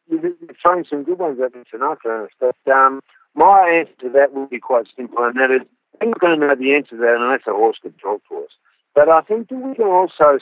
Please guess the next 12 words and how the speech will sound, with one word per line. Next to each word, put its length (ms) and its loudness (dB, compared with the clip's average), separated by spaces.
say 380 -6
that 160 -14
whether 260 -2
it 80 -6
be 120 -4
bitless 380 -4
or 100 0
whether 360 0
it 120 -6
be 260 -6
a 60 -6
bit 300 -6